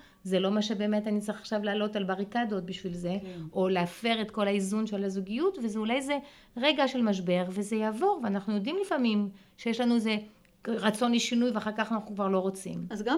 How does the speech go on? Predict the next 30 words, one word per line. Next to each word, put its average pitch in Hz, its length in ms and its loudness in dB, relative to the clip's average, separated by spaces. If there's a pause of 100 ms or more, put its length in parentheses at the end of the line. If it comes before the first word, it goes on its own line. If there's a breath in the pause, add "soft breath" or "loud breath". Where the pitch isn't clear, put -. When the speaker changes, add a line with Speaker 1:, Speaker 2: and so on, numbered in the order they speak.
Speaker 2:
פה 440 180 -4
אנחנו 320 140 -4
בעצם 208 260 -2
מדברים 180 400 -4
על 175 220 -4
גמישות, 170 380 -4
כי - 120 -8
מצד 269 320 -2
אחד 247 300 -4
לא 226 220 4
לוותר 208 640 0 (300 loud breath)
על 185 100 -4
שינויים 208 580 -2
בדברים 185 400 -4
שבאמת 175 560 -2
חשובים 156 520 -4
שלה-, 147 340 -4 (100)
לנו, 160 520 0 (460 soft breath)
ומצד 240 360 -4
שני 427 580 -2
ללמוד 269 300 2 (120)
לוותר 330 640 -2 (180)
איפה 285 260 -2
שזה 240 300 -4
משהו 240 280 -4
שלא 233 760 2
באמת 208 500 -4
נורא 175 240 -2
משמעותי 160 640 -4
לנו. 135 220 -4